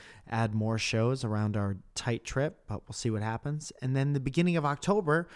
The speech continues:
fourth and the fifth, um, coming back to the fucking, uh, Corner Comedy Club in Toronto, Canada. We literally just booked our plane tickets for that. So if you're anywhere near the Canada area of the world,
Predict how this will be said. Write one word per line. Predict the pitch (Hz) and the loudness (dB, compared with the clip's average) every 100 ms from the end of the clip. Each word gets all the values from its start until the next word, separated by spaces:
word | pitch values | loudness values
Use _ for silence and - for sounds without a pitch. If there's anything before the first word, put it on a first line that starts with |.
| - - - - - - - | -20 -20 -20 -20 -20 -20 -20
fourth | - 180 180 170 | 0 8 8 8
and | 156 | 2
the | |
fifth, | 135 - - 165 233 240 - - - - | 2 0 6 6 6 -2 -12 -20 -16 0
um, | 143 143 143 143 143 151 | 4 4 4 2 0 -2
coming | 151 160 180 | -2 2 2
back | 175 190 202 | 4 0 -2
to | - 220 | -2 2
the | 214 214 196 190 | 4 2 0 -6
fucking, | - - 233 233 240 233 226 - _ _ | -12 -4 -4 0 0 0 -2 -8 _ _
uh, | - 202 196 | 0 2 2
Corner | 196 226 226 | 2 2 2
Comedy | 190 226 247 151 | 2 0 2 0
Club | - 107 90 - | -2 -4 -6 -4
in | 127 | -2
Toronto, | - 135 147 151 | 2 4 4 4
Canada. | 143 151 156 170 185 | 2 0 2 4 4
We | 165 131 | 4 2
literally | 117 120 139 147 139 135 | 4 4 4 4 4 2
just | 127 135 - | 2 -2 -2
booked | 131 131 - - 131 | 0 -2 -4 -10 -2
our | 113 110 110 | 0 0 -2
plane | - - 120 | -4 -2 -2
tickets | 117 120 - | -2 -6 -6
for | - | -4
that. | 113 120 117 - - - - | -2 -2 -2 -8 -20 -20 -14
So | - 110 107 | -4 -2 -2
if | 107 - | -6 -8
you're | 95 - | -12 -4
anywhere | 135 156 123 98 87 85 90 | 0 0 0 -4 -8 -10 -2
near | 110 123 127 | 2 4 4
the | 113 95 | 2 -4
Canada | - 117 127 139 135 139 139 - | -4 2 6 6 6 4 2 0
area | 123 120 113 107 | 2 2 2 2
of | 107 - 107 107 | 0 -4 -8 -8
the | |
world, | 98 110 131 139 151 | -6 -2 -2 -2 -4